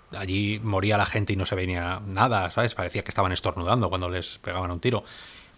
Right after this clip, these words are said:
Es más el soldado Ryan, te pegan un tiro y salen trozos de tu cuerpo y, y, y hay gente que, la, bueno,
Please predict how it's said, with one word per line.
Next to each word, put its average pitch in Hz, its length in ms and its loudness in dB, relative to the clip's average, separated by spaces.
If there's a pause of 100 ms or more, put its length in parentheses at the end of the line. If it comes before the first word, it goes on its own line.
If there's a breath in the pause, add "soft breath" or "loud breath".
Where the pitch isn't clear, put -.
(280 loud breath)
Es 107 220 4
más 101 260 6
el 101 80 2
soldado 101 340 4
Ryan, 101 460 0
te - 100 -6
pegan 95 220 0
un 92 120 0
tiro 104 180 0
y 110 40 6
salen 95 300 0
trozos 98 300 0
de 95 80 -2
tu 90 120 -6
cuerpo 107 460 -2
y, 104 80 -6
y, 107 440 -8
y 107 120 -6
hay 87 140 -6
gente 95 280 -8
que, 98 160 -2
la, 90 340 -6 (120)
bueno, 95 140 -10